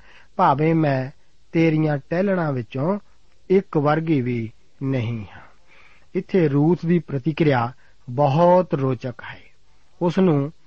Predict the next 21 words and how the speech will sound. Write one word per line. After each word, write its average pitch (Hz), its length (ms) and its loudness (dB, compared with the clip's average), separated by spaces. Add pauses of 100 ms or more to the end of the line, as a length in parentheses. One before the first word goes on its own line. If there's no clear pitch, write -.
(420)
ਇਸ 208 180 2 (220)
ਸਾਰੇ 190 760 4 (200)
ਆਦਰ 151 440 2
ਦੇ 139 400 0 (320)
ਪਾਉਣ 147 340 2
ਦੀ 147 200 0 (160)
ਆਸ 113 380 -6
ਨਹੀਂ 165 200 0
ਸੀ। - 240 -8 (1300)
ਉਹ 226 400 4
ਉਸ 175 120 0
ਦੀਆਂ 175 280 2
ਟਹਿਲਣਾਂ 180 500 0
ਵਿੱਚੋਂ 170 260 -2 (100)
ਕਿਸੇ 123 260 -6
ਵਰਗੀ 156 360 -2
ਵੀ 226 80 2
ਨਹੀਂ 226 180 0
ਸੀ। - 180 -12 (1080)
ਅੱਜ 175 140 -2
ਕੱਲ੍ਹ 147 380 -4